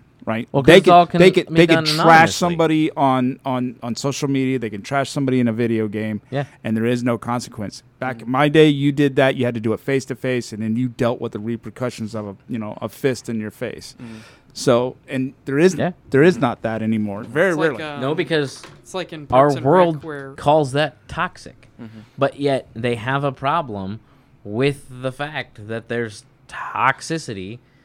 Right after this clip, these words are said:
Speaker 2: in all of those forums,
Speaker 3: Mm-hmm.
Speaker 2: right? Like, in all of those different places, they have a problem with the cyberbullying, right? Of course, because cyberbullying is terrible.
Speaker 3: Mm-hmm.
Speaker 2: But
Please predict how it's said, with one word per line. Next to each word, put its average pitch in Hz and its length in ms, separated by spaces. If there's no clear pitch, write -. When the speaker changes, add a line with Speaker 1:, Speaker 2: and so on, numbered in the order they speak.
Speaker 2:
in 120 200
all 107 300
of 113 80
those 117 240
forums, - 560
Speaker 3:
Mm-hmm. 110 140
Speaker 2:
right? 101 300
Like, 110 160
in 120 80
all 123 180
of 135 80
those 131 220
different 139 260
places, 104 640
they 123 100
have 175 160
a 196 80
problem 151 440
with 107 200
the 101 280
cyberbullying, 87 800
right? 90 300
Of 120 120
course, - 420
because 117 240
cyberbullying 135 640
is - 260
terrible. 202 480
Speaker 3:
Mm-hmm. 117 180
Speaker 2:
But 123 340